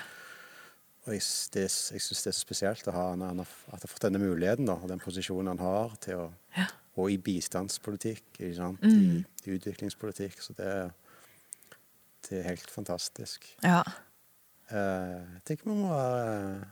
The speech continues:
Speaker 1: i hvert fall med oss som er i kirkelandskap, må liksom huske å be for han.
Speaker 2: Mm.
Speaker 1: Tenk den situasjonen da,
Speaker 2: Ja.
Speaker 1: ehm, han står i.
Speaker 2: Mm. Ja.
Speaker 1: Det må vi gjøre.
Speaker 2: Ja, det må vi huske på.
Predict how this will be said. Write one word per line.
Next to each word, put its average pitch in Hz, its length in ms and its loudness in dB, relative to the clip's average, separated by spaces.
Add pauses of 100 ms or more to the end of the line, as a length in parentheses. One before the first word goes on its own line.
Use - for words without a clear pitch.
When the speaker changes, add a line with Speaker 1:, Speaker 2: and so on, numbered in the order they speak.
(1080)
Speaker 1:
i - 80 -20
hvert - 80 -10
fall 131 160 0
med 127 100 -4
oss 117 220 0
som 113 100 0
er 101 160 2
i 95 80 0
kirkelandskap, 110 560 -2
må 131 220 0
liksom 113 340 -2
huske 101 220 0
å 90 80 -2
be 190 100 6
for 170 160 -2
han. 104 120 -2 (120)
Speaker 2:
Mm. 220 240 8
Speaker 1:
Tenk 185 160 6
den 110 220 -2 (100)
situasjonen 113 640 0
da, 101 120 2 (260)
Speaker 2:
Ja. 202 80 6 (240)
Speaker 1:
ehm, 95 320 0 (1500)
han - 80 -2
står 107 320 4
i. - 20 0 (240)
Speaker 2:
Mm. 196 300 6 (580)
Ja. 220 140 8
Speaker 1:
Det 156 80 8
må 185 80 8
vi 101 80 10
gjøre. - 160 0 (100)
Speaker 2:
Ja, 175 140 12 (340)
det 226 80 8
må 285 80 6
vi 320 80 8
huske - 220 2
på. 175 80 8